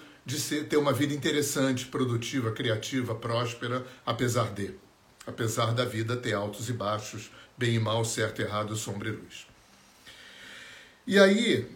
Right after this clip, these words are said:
algumas coisas que eu queria compartilhar com vocês dentro dessa perspectiva, né, pra gente abrir um, um leque de possibilidades de clareza e lucidez, que é isso que terapia pode trazer, né? É,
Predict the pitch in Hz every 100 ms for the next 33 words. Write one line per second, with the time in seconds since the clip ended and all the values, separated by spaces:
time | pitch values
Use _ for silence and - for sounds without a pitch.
0 | - 180 196 202 - 196 185 190 190 185
1 | 160 160 160 160 131 - 135 131 147 123
2 | 117 131 117 127 131 113 120 120 117 117
3 | - - 107 - 185 214 123 143 147 120
4 | 135 135 - 120 - - - - - -
5 | - _ 180 185 220 240 165 135 139 135
6 | 131 139 143 131 110 113 143 135 135 120
7 | 113 107 123 113 117 117 120 156 117 131
8 | 165 120 113 110 127 127 113 123 156 -
9 | 127 185 - 120 147 113 135 120 131 110
10 | - 104 98 135 - - - 117 127 117
11 | - - - 123 127